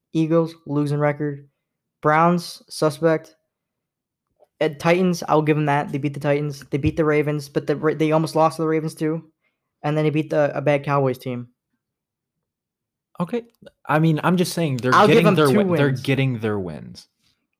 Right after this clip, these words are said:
Speaker 1: Okay, yeah, they're
Speaker 2: That's what they're, they're doing what they need to do to win. That's all they have to do.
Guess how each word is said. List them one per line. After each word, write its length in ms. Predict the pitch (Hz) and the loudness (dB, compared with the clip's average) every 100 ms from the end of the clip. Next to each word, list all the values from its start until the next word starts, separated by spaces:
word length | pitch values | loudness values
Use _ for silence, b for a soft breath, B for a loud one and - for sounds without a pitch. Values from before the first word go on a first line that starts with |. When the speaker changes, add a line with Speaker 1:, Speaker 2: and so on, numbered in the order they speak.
| _ _ | _ _
Speaker 1:
Okay, 260 | 151 - 202 | -6 -2 0
yeah, 180 | 196 202 147 | 0 -2 0
they're 100 | 190 | 2
Speaker 2:
That's 220 | 151 127 | 2 0
what 100 | 139 | -4
they're, 120 | 139 143 | -2 -2
they're 220 | 131 160 | 0 0
doing 360 | 143 156 165 | 0 0 0
what 160 | 147 139 | 0 -2
they 100 | 139 | -4
need 300 | 127 135 123 | -2 -4 -6
to 80 | 120 | -6
do 160 | 120 | -4
to 80 | 113 | -4
win. 380 | 104 120 - - | -6 -6 -10 -10
That's 220 | - 113 - | -6 -6 0
all 160 | 117 | 0
they 120 | 120 | 0
have 200 | 110 117 | -2 -4
to 80 | - | -6
do. 240 | 113 90 | -8 -8